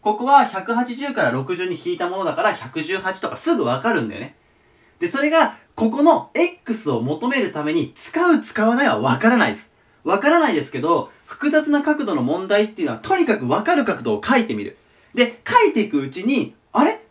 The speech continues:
ここが分かったらここいけるんじゃね？みたいな道がひらめく時があります。だからそれが攻め方の一個。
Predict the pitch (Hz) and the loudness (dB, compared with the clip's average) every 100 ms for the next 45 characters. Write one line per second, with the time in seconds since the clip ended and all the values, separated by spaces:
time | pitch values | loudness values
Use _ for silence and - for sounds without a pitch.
0 | _ - - 277 330 330 330 339 339 - | _ -14 -10 0 4 4 4 2 0 -6
1 | 123 - 226 151 254 262 285 262 262 277 | -6 -2 0 2 0 0 -2 -2 -4 -6
2 | - - 247 254 135 117 - 254 311 - | -12 -4 0 0 0 -2 -2 0 0 0
3 | - - 233 320 453 453 220 135 123 101 | -4 -2 4 4 4 -2 -4 -2 -2 -4
4 | 104 120 _ _ _ _ _ _ _ _ | -6 -12 _ _ _ _ _ _ _ _
5 | 285 302 208 214 254 220 175 196 208 214 | 2 4 2 -2 -4 -6 -4 -2 0 0
6 | 147 - 110 - - | -2 -6 -12 -16 -20